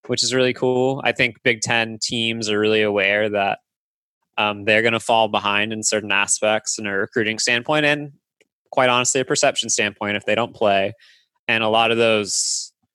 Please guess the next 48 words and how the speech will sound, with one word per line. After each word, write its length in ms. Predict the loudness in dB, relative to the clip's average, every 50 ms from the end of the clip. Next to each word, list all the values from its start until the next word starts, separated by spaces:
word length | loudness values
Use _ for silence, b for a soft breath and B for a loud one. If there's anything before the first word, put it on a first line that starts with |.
| _ _ _ b b b _
a 120 | 2 2 4
lot 280 | 4 4 4 4 4
of 160 | 2 0 0 0
those 240 | 0 0 0 -2
players 520 | -4 -2 0 2 2 2 2 0 -2 -4 -6
really 340 | -6 -4 -2 0 0 0 0
wanna 280 | 0 -2 -2 -4 -6
play, 500 | -10 -4 -2 0 0 0 0 -2 -4 -6 -4
uh, 260 | -2 -2 -2 -2 -2 -2
not 220 | -2 0 0 2
only 340 | 0 0 0 0 0 0 -2
for 500 | -4 -2 -2 0 0 0 -2 -4 -8 -12 _ _ _ _ _ _ _ _ _
just 220 | -2 0 0 2
their 120 | 2 2 2
N 140 | 2 2 0
F 160 | 0 0 0
L 140 | 2 2 2
stock, 340 | 2 2 2 2 0 -2 -4
but 120 | -8 -6
just 180 | -4 -4 -2 -2
'cause 160 | -2 -4 -2
it's 140 | -4 -2 -2
what 120 | -2 0
they 100 | 2 2
wanna 300 | 2 2 2 2 2 0
do, 360 | -2 -2 -4 -2 0 0 0
and 120 | -2 -2 -4
these 140 | -6 -6 -6
coaches 640 | -2 -2 -2 -2 -4 -6 -8 -6 -4 -4 -4 -4 -4
wanna 280 | -4 -2 -2 -2 -2
do 140 | -2 -2 -2
the 100 | -2 -2
same. 420 | 0 0 0 0 0 -2 -4 -2 -2
So 180 | 0 0 0
if 80 | 0 0
we 160 | 0 0 2
could 120 | 2 2
have 400 | 2 2 2 2 2 0 0 -4 -12 B B B B B B B
an 160 | -4 -4 -2 0
eight-game 540 | 0 2 2 0 0 0 0 0 0 0 0
Big 200 | 0 0 0 0
Ten 280 | -2 -2 -2 0 0
season 360 | -2 -2 -2 -2 -2 -2 -2 -2
in 140 | -2 -2
which 140 | -4 -4 -4
a 60 | -4
conference 360 | -4 -2 -4 -4 -4 -6 -8 -6
championship 760 | -2 -2 -2 -2 -2 -6 -10 -8 -6 -4 0 0 -2 -2